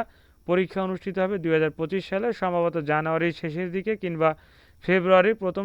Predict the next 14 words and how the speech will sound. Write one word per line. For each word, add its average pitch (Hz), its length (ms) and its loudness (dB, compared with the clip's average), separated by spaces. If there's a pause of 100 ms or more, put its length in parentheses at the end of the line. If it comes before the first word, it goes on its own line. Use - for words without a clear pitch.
(120)
সপ্তাহে 202 340 -4
তোমাদের 170 340 -2
পরীক্ষা 170 340 -2 (100)
অনুষ্ঠিত 165 360 -8
হওয়ার 165 200 -4
সম্ভাবনা 156 360 -2 (480)
সব 175 160 4 (100)
থেকে 160 200 2
বেশি। 160 320 0 (540)
আমরা 165 220 4 (160)
ইসলামের 196 420 -2
ইতিহাস 180 240 -8
ও - 120 -20
সংস্কৃতি 185 480 -6